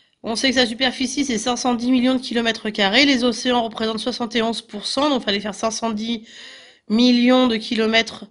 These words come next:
carrés fois soixante et onze divisé par cent. Et on trouvait trois cent soixante-deux millions cent mille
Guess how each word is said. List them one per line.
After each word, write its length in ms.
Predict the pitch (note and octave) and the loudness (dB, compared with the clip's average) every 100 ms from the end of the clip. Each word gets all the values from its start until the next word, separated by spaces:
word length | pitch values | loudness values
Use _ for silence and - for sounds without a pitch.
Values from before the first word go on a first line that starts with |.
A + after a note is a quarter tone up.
| _ _ _ _ | _ _ _ _
carrés 380 | - A#3 A3 B3 | 2 4 6 2
fois 180 | A#3+ A#3+ | 0 -4
soixante 360 | A#3 A3 A3 A#3 | -4 -6 -6 -4
et 40 | |
onze 160 | A3+ G#3+ | -4 -6
divisé 320 | G3+ G3 G3+ | -10 -8 -6
par 220 | F#3+ F3+ | -4 -6
cent. 340 | - A3+ C#4 - - - - _ G#3 | -4 -4 -4 -8 -20 -20 -20 _ 0
Et 100 | A3 | 0
on 80 | |
trouvait 300 | A3 G#3+ A#3 | 0 0 0
trois 200 | B3+ A#3+ | 2 0
cent 200 | A3+ B3 | 0 0
soixante-deux 800 | B3 A#3+ A3 A#3 A3+ G3+ G3+ A3+ | -2 -4 -4 -4 -2 -2 -2 0
millions 760 | G#3+ A3 G#3+ G3 F#3+ A3+ C#4+ C#4+ - - _ | 2 2 0 -2 -2 0 0 -4 -12 -20 _
cent 380 | - - B3 A3+ | -10 0 4 4
mille 500 | A3+ B3+ D4 F#3 | 4 4 4 2